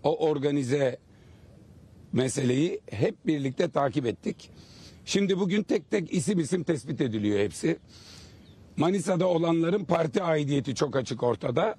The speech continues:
ama civar illerden getirilenlerde de aynı kümelenme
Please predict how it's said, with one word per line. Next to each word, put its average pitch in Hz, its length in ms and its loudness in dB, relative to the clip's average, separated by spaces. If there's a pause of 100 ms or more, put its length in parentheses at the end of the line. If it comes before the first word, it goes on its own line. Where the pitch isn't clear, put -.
(160)
ama 156 260 2
civar 156 300 0
illerden 156 540 0
getirilenlerde 147 960 0
de 175 60 2
aynı 151 360 2
kümelenme 131 760 2